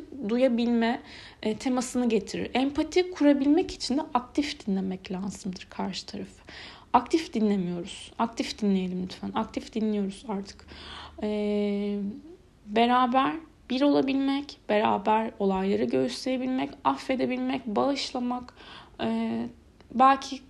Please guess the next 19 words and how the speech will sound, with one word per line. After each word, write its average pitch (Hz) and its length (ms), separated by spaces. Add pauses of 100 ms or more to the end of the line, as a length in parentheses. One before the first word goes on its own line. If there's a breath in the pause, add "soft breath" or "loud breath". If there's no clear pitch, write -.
(280)
birilerine 254 460
karşı 247 480
limitiniz 240 800
dolmuştur 226 500
ama 226 180
o 240 60
limiti 240 320
tekrardan 226 680 (300 loud breath)
aşağılara 233 520
çekebilirsiniz. 202 1040 (500 loud breath)
Ee, 196 400 (560)
tabii 262 220
ki 254 120
hiçbir - 180
şey 208 140
zorla 190 460
değil 320 260 (400 loud breath)
ama 277 300 (380)
işin 262 380